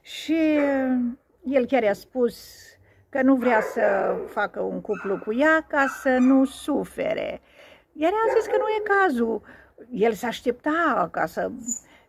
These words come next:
plângă, să facă, nu, nimic. Zice, "Păi de ce să sufăr, de ce să plâng?" Și cum, după o săptămână de relație, păi chiar dacă îți place și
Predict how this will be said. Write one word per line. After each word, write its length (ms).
plângă, 560
să 160
facă, 200
nu, 300
nimic. 600
Zice, 160
"Păi 120
de 100
ce 180
să 120
sufăr, 300
de 160
ce 160
să 120
plâng?" 420
Și 160
cum, 180
după 160
o 60
săptămână 500
de 120
relație, 800
păi 140
chiar 200
dacă 220
îți 160
place 400
și 260